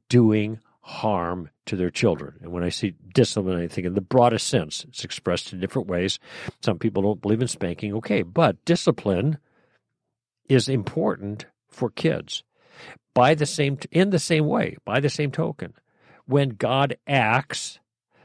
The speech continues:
to discipline or to punish, he is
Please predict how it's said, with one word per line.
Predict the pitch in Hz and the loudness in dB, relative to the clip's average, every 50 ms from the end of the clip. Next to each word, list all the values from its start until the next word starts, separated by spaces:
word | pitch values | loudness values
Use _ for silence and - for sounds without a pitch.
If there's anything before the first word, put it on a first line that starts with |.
| _ _ - | _ _ 0
to | - 156 156 135 127 139 139 - - _ _ _ _ 123 117 113 - | 4 6 6 8 6 6 4 0 -6 _ _ _ _ -20 -20 -6 2
discipline | 160 160 147 - - 127 - - - - 85 82 90 110 143 160 147 - _ _ _ _ _ _ - | 4 4 4 4 0 -6 -6 -8 -8 -8 -6 -6 -6 -6 -6 -6 -8 -12 _ _ _ _ _ _ 4
or | 151 151 160 165 170 151 | 4 6 6 6 4 4
to | - - 165 135 | 0 0 -2 0
punish, | - - - 151 151 143 110 82 80 - - - - - - _ _ - - - - | 0 0 0 2 2 0 0 -2 -6 -8 -8 -10 -10 -12 -14 _ _ -20 -20 -20 -12
he | - - 147 123 | -4 2 2 4
is | 110 95 - | 4 2 0